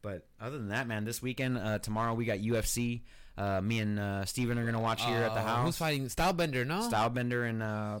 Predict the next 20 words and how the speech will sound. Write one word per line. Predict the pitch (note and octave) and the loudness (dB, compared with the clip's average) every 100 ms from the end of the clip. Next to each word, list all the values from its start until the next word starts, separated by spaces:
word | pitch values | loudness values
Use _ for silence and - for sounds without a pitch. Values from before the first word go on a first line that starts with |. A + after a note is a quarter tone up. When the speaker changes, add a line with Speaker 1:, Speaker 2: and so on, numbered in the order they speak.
| - | -4
Speaker 1:
Paulo | B2 A#2+ A#2 | -2 0 0
Acosta. | A2 B2 B2 F2 D#2 G2+ _ - - | -2 -4 -6 -10 -14 -16 _ -20 -8
Paulo | A#2 G#2 | -2 -2
Acosta. | G2+ G2+ - - | -4 -10 -10 -10
And | - G2+ G2 | -6 -6 -6
I | |
think | G2+ A#2 | -8 -10
there's | A#2 - | -10 -10
some | G2 | -8
more | G2 | -8
fights, | - F2+ - | -6 -8 -6
but | D2+ | -8
I'll | F2 | -8
look | F#2+ F2+ | -8 -8
it | F2+ | -8
up | - | -8
here | E2+ | -10
in | |
a | E2+ | -8
second. | - E2 | -10 -10